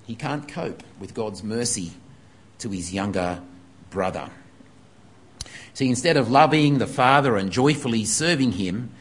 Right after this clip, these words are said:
he's, uh, he sees himself as a slave. In fact, he seems to think that the father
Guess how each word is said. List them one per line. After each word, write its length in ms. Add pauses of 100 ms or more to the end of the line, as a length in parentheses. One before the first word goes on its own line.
(300)
he's, 340
uh, 380
he 140
sees 260
himself 640
as 140
a 40
slave. 760 (1080)
In 80
fact, 360
he 80
seems 240
to 80
think 180
that 140
the 60
father 380